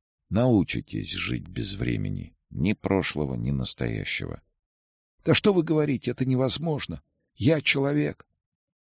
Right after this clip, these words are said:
«Когда бы у вас лет пять было, тогда и потерпеть можно, и про домашних думать.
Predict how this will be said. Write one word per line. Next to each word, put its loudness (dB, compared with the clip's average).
«Когда 2
бы 4
у 4
вас 4
лет 2
пять 0
было, -4
тогда -4
и 0
потерпеть -8
можно, -6
и -4
про -4
домашних -4
думать. -8